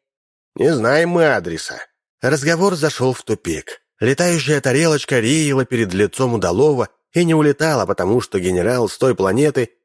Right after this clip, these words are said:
не выполнил задание своего правительства. Но что делать дальше, никто не знал. Не идти же подряд по трёхэтажным красно-кирпичным коттеджам,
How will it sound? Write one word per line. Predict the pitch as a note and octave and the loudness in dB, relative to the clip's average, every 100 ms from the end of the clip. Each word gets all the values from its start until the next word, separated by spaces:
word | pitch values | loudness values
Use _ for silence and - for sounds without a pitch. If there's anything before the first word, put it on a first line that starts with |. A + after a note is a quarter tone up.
| - | -4
не | E3+ | 0
выполнил | A#2 C3+ B2+ A#2 A#2 G2+ | 2 0 2 2 2 0
задание | E2+ G#2+ B2+ A#2+ | 0 0 2 0
своего | G#2 F#2+ E2+ F#2 | -2 -2 0 0
правительства. | F#2 F2+ G2+ F2+ D2+ - C2 - _ _ _ - | 0 0 0 -2 -6 -8 -12 -12 _ _ _ -4
Но | G#2+ | -2
что | - G#2 | 0 0
делать | G2+ G2+ F2 | 0 0 0
дальше, | F2+ G2+ - | -2 -2 -4
никто | B2 - E2 | -6 -4 -4
не | F2+ | -2
знал. | G2 D#2 D2+ D2 - _ _ _ | -2 -4 -8 -10 -16 _ _ _
Не | D#3+ E3 | 0 0
идти | D#3 D#3 | 0 -2
же | C#3 B2 | 0 0
подряд | G2+ G#2 C3 - | 0 0 -2 -2
по | F2 | -2
трёхэтажным | A2 B2+ G2 - B2+ F#2+ F2 | 0 0 -2 0 -2 0 -4
красно-кирпичным | - B2 - G2+ G2+ G2 C3 B2+ B2 G#2 | -2 -2 0 -2 -2 -2 -2 -2 -2 0
коттеджам, | E2+ - C#3 C#3 F2+ D2 | -2 -2 -2 -2 -4 -6